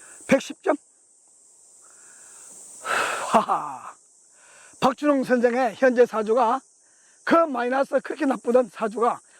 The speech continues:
플러스 백십 점으로 되었습니다. 지금 이렇게 바뀌었습니다. 산소 일을 하고 나면 오 분 있다가 바로 바뀌어야 됩니다.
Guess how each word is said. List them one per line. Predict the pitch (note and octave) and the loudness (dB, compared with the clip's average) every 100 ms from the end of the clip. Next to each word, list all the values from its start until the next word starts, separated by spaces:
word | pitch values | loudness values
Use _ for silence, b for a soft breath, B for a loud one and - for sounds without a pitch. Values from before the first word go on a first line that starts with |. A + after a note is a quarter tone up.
| b | b
플러스 | C#4+ C4 - C4 | 4 4 4 -2
백십 | - D4 D4+ - | 0 -2 -4 -4
점으로 | D#4+ D4+ B3 | 2 2 0
되었습니다. | F#3+ - - - - _ _ _ _ - b b b | -6 -18 -20 -20 -20 _ _ _ _ -20 b b b
지금 | B3+ B3+ | 4 4
이렇게 | B3+ B3 | 4 0
바뀌었습니다. | G#3+ - A#3 D#3+ - - - - - - - B B B B B B B B B B - | -4 -4 -4 -6 -20 -20 -20 -20 -20 -20 -20 B B B B B B B B B B -16
산소 | - - F4+ E4 E4 | -2 4 4 2 0
일을 | C#4+ D4 D4+ | 2 2 4
하고 | C4 C4 | 4 4
나면 | C4 C4+ | 2 4
오 | D#4+ F4+ | 6 6
분 | F#4+ | 2
있다가 | D#4+ D4+ C4 | 0 0 -4
바로 | B3 | -6
바뀌어야 | C4+ B3 G4 C#4 | -8 -8 -4 -6
됩니다. | B3+ F3 D3+ | -6 -20 -20